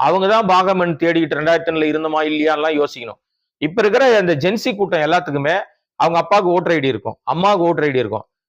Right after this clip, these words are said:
அவங்க தாத்தாக்கு இருக்கும், இல்ல பாட்டிக்கு இருக்கும், அவங்க அப்பா யாராவது ஒருத்தருடைய ஓட்டர் ஐ டி எழுதுனா போதும். எல்லாருடைய ஓட்டர் ஐ டி எழுதணும் அவசியமே இல்லை. ஒருத்தருடைய ஓட்டர் ஐ டி, அவங்க அப்பா யாரு. இப்ப நீங்க உதாரணத்துக்கு இப்ப என் பையன் எழுதுறான் அப்படின்னு ஒண்ணு பாத்தீங்கன்னா,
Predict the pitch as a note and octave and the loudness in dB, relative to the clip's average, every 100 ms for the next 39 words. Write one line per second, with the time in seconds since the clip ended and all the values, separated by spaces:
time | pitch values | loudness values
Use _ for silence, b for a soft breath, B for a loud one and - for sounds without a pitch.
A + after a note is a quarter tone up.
0 | _ C#3 E3 D#3 E3+ F#3+ G3+ E3 B2+ B2+ | _ 0 0 2 2 2 2 0 -2 -4
1 | C3 C#3+ D3 D#3+ D#3+ B2+ A2 - _ _ | -4 -2 0 0 -2 -4 -8 -12 _ _
2 | _ _ _ _ _ _ _ C3 D3 D#3+ | _ _ _ _ _ _ _ -4 0 -2
3 | - G#3 D#3+ - D3 E3+ A#3+ C4+ B3 G3+ | 2 2 2 0 0 2 4 4 4 2
4 | G3 A3 F#3 E3+ E3 D#3+ D3+ C#3+ C#3+ D#3 | 0 0 2 2 0 0 0 0 0 -2
5 | C#3 A2 F#2+ _ A2+ D#3+ G3+ G3+ G3 F3+ | -4 -6 -6 _ -2 2 4 4 2 2
6 | F#3 F3 D#3+ D#3+ C#3 - B2+ G#2 F#2 C3 | 2 2 2 0 -2 -4 -8 -8 -6 -6
7 | E3 G3 F3 D#3+ E3 D#3 C3+ F#3+ - _ | -4 -2 0 0 0 -2 -2 -4 -6 _
8 | - F3+ G3 F#3 F#3+ E3+ B2+ A2 - _ | -2 0 2 0 2 2 2 -2 -10 _
9 | _ D#3+ G3 F#3 F3+ F3+ A3 G#3+ F#3+ F#3+ | _ -4 -2 -2 0 2 2 0 -2 -2
10 | F#3+ F3 F3 E3+ F#3 G#3 E3+ E3 D#3 C#3+ | 0 -2 0 0 0 2 0 0 0 -2
11 | B2+ D3 E3+ D3 C3+ B2+ C3+ B2+ C#3 C3+ | -4 -4 -4 -4 -6 -8 -14 -6 -4 -4
12 | B2 B2+ | -4 -4